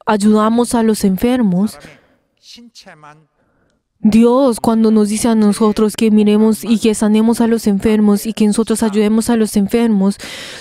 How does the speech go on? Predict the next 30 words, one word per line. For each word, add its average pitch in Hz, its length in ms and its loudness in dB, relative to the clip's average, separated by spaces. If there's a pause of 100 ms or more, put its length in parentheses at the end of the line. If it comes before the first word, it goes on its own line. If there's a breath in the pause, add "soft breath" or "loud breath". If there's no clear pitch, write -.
no 262 440 2
solamente, 240 800 0
pues, 220 280 -2
debemos 220 400 0
pensar 220 540 0
de 220 120 0
que, 240 420 0 (380 loud breath)
ah, 214 360 2
es 220 240 2
solamente 233 520 0
sanar 220 500 0
la 214 400 2 (100)
carne, 226 580 0 (920)
de 240 160 2
la 208 100 2
enfermedad 214 560 2
de 233 120 0
la 190 160 2
carne, 202 580 -2 (320 soft breath)
sino 247 400 2
que 254 540 0 (240 loud breath)
el 240 240 2
sanar 233 680 0
el 247 460 2
corazón 240 760 0
es 226 240 0
algo 240 240 0
mucho 262 400 2
más 247 200 -2
difícil. 247 640 -4